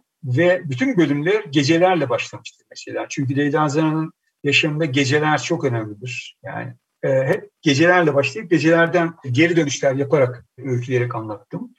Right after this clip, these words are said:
Farklıydı yani dilini biraz farklı ve rahat okunur hale getirmiştim. Aa, hatta Aydın Doğan bana evet onu demişti. Tansu Çiller kitabı çıktığında sen bana kitap okuttun dedi. Nasıl yani dedim. Yani yüz sayfasını falan okudum dedi.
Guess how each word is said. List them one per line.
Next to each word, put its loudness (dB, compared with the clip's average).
Farklıydı 0
yani 2
dilini 2
biraz -2
farklı -2
ve 2
rahat 2
okunur 2
hale 0
getirmiştim. -14
Aa, 2
hatta -4
Aydın -4
Doğan -4
bana -4
evet -4
onu -10
demişti. -6
Tansu -2
Çiller 0
kitabı -4
çıktığında -4
sen 0
bana -4
kitap -2
okuttun -4
dedi. -6
Nasıl -2
yani -2
dedim. -10
Yani 0
yüz -6
sayfasını 0
falan 2
okudum -2
dedi. -8